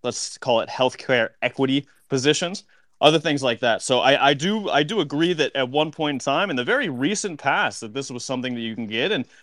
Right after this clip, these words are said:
and maybe in your town you have a physician that's not underneath an umbrella corporation. Maybe, maybe you have a great primary healthcare physician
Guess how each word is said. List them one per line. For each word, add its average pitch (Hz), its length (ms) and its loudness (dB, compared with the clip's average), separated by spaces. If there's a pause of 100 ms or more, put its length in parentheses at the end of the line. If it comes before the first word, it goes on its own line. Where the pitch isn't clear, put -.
(120)
and 143 180 0
maybe 165 320 4
in 170 100 2
your 165 140 0
town 160 340 -2
you 160 80 -2
have 214 220 2
a 151 80 -4
physician 113 480 -4
that's 110 180 -6
not 113 320 0
underneath 110 460 -4
an 110 60 -4
umbrella 101 340 2
corporation. 98 580 -2
Maybe, 127 640 4
maybe 127 260 6
you 139 160 6
have 127 240 6
a 123 60 0
great 117 400 0
primary 135 400 2
healthcare 123 400 0
physician 117 480 -4